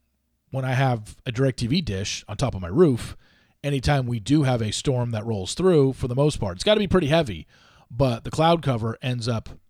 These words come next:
making my satellite feed kinda go out for a little bit. So it was kinda going in and out last night, and there was,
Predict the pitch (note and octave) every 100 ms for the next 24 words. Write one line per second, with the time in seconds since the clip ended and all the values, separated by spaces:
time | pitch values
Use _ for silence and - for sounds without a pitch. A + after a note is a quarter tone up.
0 | _ _ _ _ _ - C3+ C#3 C3 B2
1 | A#2+ A2 G#2+ G#2 G2 _ _ _ _ _
2 | - - D#3+ D3 A#2+ A#2 - A2 G#2 F#2+
3 | _ _ - C#3 A2+ G#2+ C3 G#2+ - G2+
4 | F2+ D#2+ C#2+ - D#3 D#3+ D#3+ C#3+ F3+ G3
5 | G3 F#3 E3+ D3+ C#3+ C#3+ C3 C3 - A#2+
6 | A2+ A2 _ _ - - - _ C3 B2+
7 | C3 B2+ B2+ B2 A#2+ A#2+ A2 - -